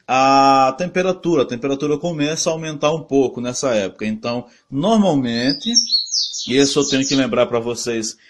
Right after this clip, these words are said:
que o nosso país é um país muito grande, né, tamanho, tem dimensões de continente, então é claro que vai depender um pouco da região, né? A gente sabe que às vezes numa região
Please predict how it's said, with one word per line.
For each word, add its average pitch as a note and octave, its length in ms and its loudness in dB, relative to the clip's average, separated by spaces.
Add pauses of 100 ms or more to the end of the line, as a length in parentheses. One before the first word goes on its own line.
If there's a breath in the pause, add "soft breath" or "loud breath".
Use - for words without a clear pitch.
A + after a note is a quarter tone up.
(240 soft breath)
que - 100 -6
o B2+ 80 -2
nosso C3+ 280 0
país B2 360 4
é B2 60 2
um B2 80 -2
país A2+ 400 2
muito D3 340 -2
grande, A#2 540 0 (440 loud breath)
né, A#2 280 0
tamanho, B2 640 -2
tem A#2 320 -6
dimensões B2+ 600 0
de A2 120 -6
continente, C3+ 760 -2 (420 soft breath)
então A#2+ 360 -2
é E3+ 80 0
claro D#3+ 340 2
que D3+ 120 -6
vai D#3 180 2
depender D#3 380 -4
um D#3+ 100 -8
pouco D3+ 380 -4
da D3+ 240 4
região, C#3 680 0
né? F#2 100 -4
A - 20 -4
gente A2 140 -8
sabe A#2+ 260 -4
que B2+ 80 -6
às A#2+ 180 -2
vezes B2 180 -4
numa C3+ 140 0
região C3 640 0